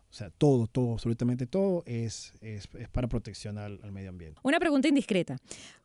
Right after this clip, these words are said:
Speaker 2: ¿Cuánto costó este proyecto, si se puede saber?
Speaker 1: Mira, eh, eh, es una pregunta un poco difícil porque hubo, hubo varios cambios, am, y eso ocurre generalmente en la, en la industria naviera, ¿no? Tú arrancas con un proyecto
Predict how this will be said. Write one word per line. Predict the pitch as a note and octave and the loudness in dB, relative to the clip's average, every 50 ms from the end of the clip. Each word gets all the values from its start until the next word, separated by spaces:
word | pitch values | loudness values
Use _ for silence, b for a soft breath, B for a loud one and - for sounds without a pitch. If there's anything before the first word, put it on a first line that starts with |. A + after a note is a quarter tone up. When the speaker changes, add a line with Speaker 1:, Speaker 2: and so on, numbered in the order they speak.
| _ _ | _ _
Speaker 2:
¿Cuánto | _ D4 C#4+ C#4+ G4+ F#4 | _ 4 6 6 6 4
costó | G4 C#4 - D4 | 4 4 6 4
este | C4 - - D4+ A#3 | 4 6 6 6 6
proyecto, | A#3+ A#3+ A3 G#3 G3 F#3 - A3+ A3 | 6 6 6 4 2 4 4 2 4
si | F3+ A#3+ A3 | 4 6 6
se | G3+ F3 | 4 4
puede | - F#3 F#3 F#3 G3 | 6 4 4 6 4
saber? | F#3+ F3+ D#3+ D3 C#3 - - _ _ A#3+ | 4 2 2 2 0 -2 -6 _ _ 0
Speaker 1:
Mira, | D#3 C#3 D#3+ E3+ D#3+ D3 - - | 4 6 6 8 6 6 4 4
eh, | - D3 D3 C#3+ D3 C#3+ C#3 C#3 C#3 C#3 C3 - | 4 4 6 6 6 6 6 4 4 2 0 -4
eh, | - - - C#3 C3 C3+ C3 C3 | -10 -4 0 2 2 4 4 2
es | B2 D3+ | 4 4
una | F3 F#3+ E3+ | 2 4 6
pregunta | D#3+ D3 C3+ C3 C3+ C3+ D#3+ | 6 6 8 6 6 4 4
un | D#3+ | 6
poco | D3+ D3+ C#3+ D3 D#3+ E3 D#3 C#3+ C#3+ C#3 C3 C3 B2 A#2+ | 6 6 4 6 6 6 8 8 10 8 8 8 6 6
difícil | A#2 A2+ B2 B2+ B2 A#2 - B2+ B2+ A#2 G#2 C3+ D3+ F3 E3 F#3 F3+ - | 4 4 4 4 4 6 6 6 6 6 6 4 2 2 -2 -6 -12 -4
porque | - C3 C3 B2 A#2+ - - C#3 C3 C3 B2+ | 2 2 2 2 2 2 4 4 6 6 6
hubo, | E3 C3+ C3 C3+ D3+ E3 F3 E3 D3+ C#3 A#2+ A#2 A2 - - - | 4 4 6 6 6 6 6 6 6 6 4 2 0 -2 -6 0
hubo | - C3+ D#3+ | 4 6 6
varios | E3+ F3 D#3+ E3 D3+ - | 8 8 6 6 4 4
cambios, | - C#3+ C3 C3+ C3+ D3 D3 - - - - - _ _ | 4 4 4 6 4 4 2 0 -2 -8 -10 -14 _ _
am, | - C3+ C3 B2+ B2 A#2+ A#2 A#2+ C3 | 0 2 2 4 4 4 4 4 6
y | D3 D#3 | 6 6
eso | D3 - G3 | 6 6 2
ocurre | F3 - E3+ D#3 D3+ D#3 D#3+ D3 | 2 6 6 6 6 6 4 2
generalmente | C#3+ C#3 A#2+ A#2+ A#2+ A#2+ B2 B2 A#2+ - D#3+ C#3 | 2 2 4 4 4 4 2 2 2 0 0 2
en | A#2 G#2+ | 2 0
la, | G#2 G#2+ G#2+ G#2 | -2 -4 -6 -8
en | - G#2 G#2+ | -10 -10 -10
la | G#2 | -8
industria | G#2 G#2 G2 G#2 G2 - - A#2+ A#2+ A#2 A2 G#2 F#2 - _ _ _ - E2 D#2 - - | -8 -8 -6 -8 -8 -8 -6 -6 -4 -4 -4 -6 -10 -16 _ _ _ -20 -20 -20 -20 -16
naviera, | A2+ A2 G#2+ G2+ A2 G#2+ G#2+ G#2 G2+ G2+ | -12 -10 -6 -4 -2 -2 -2 -2 -6 -8
¿no? | G#2+ B2+ D3+ D3 B2+ | -6 -4 -4 -4 -4
Tú | A#2 A2+ A2+ | -2 -2 -2
arrancas | A2+ A#2 B2 A#2+ A#2 A#2 B2 | 0 0 0 -2 -2 -6 -4
con | - C#3 B2+ | -2 0 0
un | A#2+ A2+ | 0 2
proyecto | - - A#2+ A2+ A2+ A2 G#2+ - - C3+ B2+ B2 A#2 A#2 | 2 0 2 2 0 0 -4 -2 -2 0 2 2 0 -2